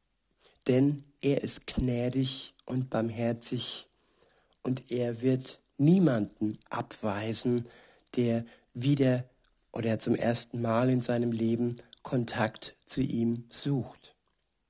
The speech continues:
Der nächste Abschnitt ist überschrieben mit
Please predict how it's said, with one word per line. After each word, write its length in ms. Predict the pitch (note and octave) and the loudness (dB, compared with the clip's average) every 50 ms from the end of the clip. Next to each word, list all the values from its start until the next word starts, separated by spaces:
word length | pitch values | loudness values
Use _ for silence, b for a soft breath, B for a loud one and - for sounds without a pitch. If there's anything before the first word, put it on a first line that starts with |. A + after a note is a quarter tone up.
| _ _ _ _ _ _ - - _ - _ _ _ _ _ _ _ _ - - _ _ _ _ _ _ _ _ _ _ _ _ _ _ _ _ _ _ - - - B B B B B B B _ - | _ _ _ _ _ _ -20 -20 _ -20 _ _ _ _ _ _ _ _ -20 -20 _ _ _ _ _ _ _ _ _ _ _ _ _ _ _ _ _ _ -20 -20 -20 B B B B B B B _ -6
Der 80 | - A#2+ | -2 0
nächste 320 | C#3 E3+ F3 - - - | 2 2 2 0 0 0
Abschnitt 440 | - B2+ A#2+ - - - B2 A2+ A2+ | 0 0 -2 -2 -4 -4 -2 -2 -2
ist 180 | A#2+ A2+ - - | -4 -6 -6 -8
überschrieben 640 | G#2+ - A2+ A2 - - - A#2+ A#2 A2+ A2+ A2 A2+ | -6 -6 -6 -6 -6 -6 -4 -2 -2 0 0 2 2
mit 300 | B2 C#3+ C#3+ - - - | 2 0 0 -2 -10 -18